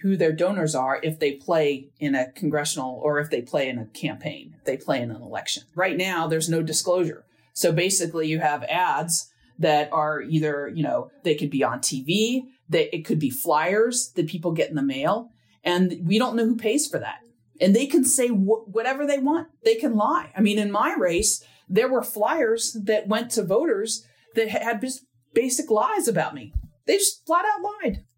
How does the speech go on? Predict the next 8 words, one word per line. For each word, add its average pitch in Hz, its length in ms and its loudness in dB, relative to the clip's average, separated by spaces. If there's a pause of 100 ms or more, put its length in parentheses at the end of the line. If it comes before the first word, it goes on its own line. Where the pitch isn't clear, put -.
(840)
But 247 180 2
there's 226 240 2
no, 233 440 0
you 202 100 0
know, 170 140 4
paid 208 340 2
for 208 320 -2
by, 196 600 -2